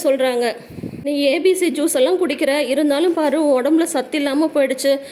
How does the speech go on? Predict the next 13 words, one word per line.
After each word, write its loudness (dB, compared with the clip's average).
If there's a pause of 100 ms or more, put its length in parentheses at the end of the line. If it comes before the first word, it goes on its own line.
(100)
அதனால -2
இன்னும் 2
நீ 4
நல்லா 2
சாப்பிடணும், 0
நல்லா 0
ரெஸ்ட் -2
எடுக்கணும்" 0
அப்படின்ற 0
மாதிரிலாம் 0
விஜயா 0
வந்து -2
சொல்லிடுறாங்க. 2